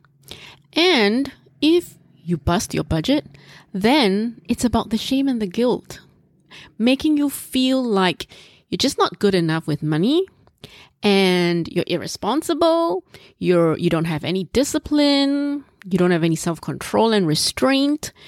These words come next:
and that's why you're in the financial situation that you're in.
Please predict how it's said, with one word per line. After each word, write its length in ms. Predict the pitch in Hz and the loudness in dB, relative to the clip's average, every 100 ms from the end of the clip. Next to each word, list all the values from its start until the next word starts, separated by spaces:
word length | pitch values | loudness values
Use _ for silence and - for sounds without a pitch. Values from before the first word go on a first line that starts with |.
| - - - | -20 -20 -2
and 160 | 170 160 | 0 2
that's 240 | 180 - | 0 0
why 600 | 170 156 151 160 220 233 _ - | 0 0 2 0 0 -6 _ -2
you're 140 | 165 | 0
in 140 | 160 160 | 0 0
the 80 | 156 | 0
financial 440 | 165 156 156 170 | 0 0 -2 -4
situation 640 | - 151 151 143 147 156 | -4 -4 -2 -2 -2 -2
that 160 | 156 - | -2 -2
you're 160 | 165 - | -4 0
in. 460 | 302 294 - 180 | 0 0 -2 -8